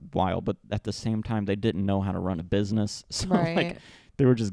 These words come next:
Speaker 1: giving away things all the time. Like, it was, it was a mess.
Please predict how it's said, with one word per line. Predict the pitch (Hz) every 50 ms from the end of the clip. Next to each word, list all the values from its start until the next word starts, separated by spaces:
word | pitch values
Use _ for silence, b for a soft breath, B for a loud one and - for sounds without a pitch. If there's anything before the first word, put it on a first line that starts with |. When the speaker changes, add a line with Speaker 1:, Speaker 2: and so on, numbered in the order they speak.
| 95 95 95
Speaker 1:
giving | 98 110 104 104 110 110 107
away | 95 98 101 98 95 98 101 104
things | 95 - - 107 104 104 107 104 101
all | 90 92 101 101
the | 101 101
time. | - - 95 95 98 95 98 98 95
Like, | 92 95
it | 95 95
was, | 95 95 - - - _
it | 120 113
was | 107 98 92
a | 90
mess. | 87 - 90 - - - -